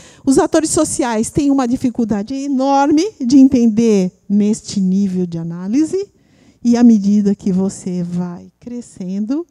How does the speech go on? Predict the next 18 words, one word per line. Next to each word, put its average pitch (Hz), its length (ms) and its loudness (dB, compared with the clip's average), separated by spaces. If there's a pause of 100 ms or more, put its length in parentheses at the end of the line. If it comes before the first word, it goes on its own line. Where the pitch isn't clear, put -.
(120)
ele 208 240 -8
passa 202 400 -14
a 208 40 -8
entender 185 600 -10 (380)
um 254 120 0
pouco 180 600 -4 (420)
melhor. 185 680 0 (360)
Vai, 175 360 -6 (260)
o 208 140 0
diálogo 214 800 0 (640)
a-, 180 120 -16 (200)
acresce, - 920 -2 (160)
né, 202 240 -4 (380)
de - 100 -6
uma 208 220 -4
forma 190 560 -6 (320)
mais 185 720 -6 (720)
equilibrada, 175 960 -4